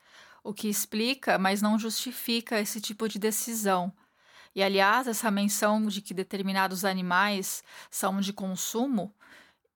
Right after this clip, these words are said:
e nisso não se mexe, às vezes aparece nas decisões judiciais, mesmo nada tendo a ver com o objeto da ação.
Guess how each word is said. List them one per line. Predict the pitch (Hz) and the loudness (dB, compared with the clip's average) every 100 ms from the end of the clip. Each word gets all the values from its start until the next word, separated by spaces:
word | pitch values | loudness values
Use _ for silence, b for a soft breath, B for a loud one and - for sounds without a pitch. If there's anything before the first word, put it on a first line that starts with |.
| - | -18
e | 175 190 196 | -10 -2 4
nisso | 202 226 220 240 | 6 6 4 2
não | 190 | 0
se | 208 196 | 0 -2
mexe, | 190 220 254 - 170 - b b b b | 0 2 2 0 -4 -8 b b b b
às | - 190 196 | 0 0 2
vezes | 214 220 | -2 0
aparece | 220 208 220 220 196 214 - | 0 2 2 4 2 0 0
nas | 190 185 | -2 -2
decisões | 185 196 185 190 | -6 -6 -4 -4
judiciais, | 190 175 202 - 190 185 175 - | -4 -6 -6 -2 2 2 0 -2
mesmo | 190 196 214 208 | -2 -2 0 4
nada | 190 208 233 | 4 4 0
tendo | 233 208 | 0 2
a | 196 | 2
ver | 190 196 | 2 -2
com | 208 | -2
o | |
objeto | 190 190 196 190 | -4 0 -2 -2
da | 185 202 | -2 -2
ação. | 202 175 156 | -2 -2 -4